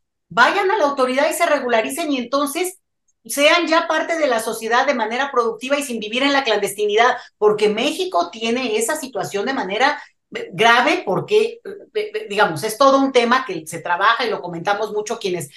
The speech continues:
seguimos este tema de lo migratorio. Entonces, cada uno de estos países podría hacer lo suyo,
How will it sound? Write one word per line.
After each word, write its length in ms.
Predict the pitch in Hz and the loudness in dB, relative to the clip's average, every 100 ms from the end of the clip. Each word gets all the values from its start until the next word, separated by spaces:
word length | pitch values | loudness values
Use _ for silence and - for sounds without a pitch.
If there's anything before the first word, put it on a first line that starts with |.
| - - | -20 -4
seguimos 480 | 190 190 208 214 | -2 0 0 0
este 260 | 214 - 208 | -2 0 -2
tema 260 | 196 190 190 | 0 0 0
de 100 | 175 | -2
lo 80 | |
migratorio. 580 | 160 160 156 165 156 147 - _ | -4 -6 -6 -6 -6 -8 -14 _
Entonces, 300 | 302 359 359 - _ _ 269 | 0 2 0 -6 _ _ 2
cada 200 | 339 381 | 6 6
uno 100 | 381 | 4
de 60 | |
estos 180 | 381 381 | 2 -2
países 400 | 294 294 359 359 | -2 0 -2 0
podría 380 | 240 214 285 539 | 2 2 0 -2
hacer 240 | - 262 | 0 2
lo 160 | 214 202 | 4 2
suyo, 480 | - 196 190 262 | 0 -2 2 2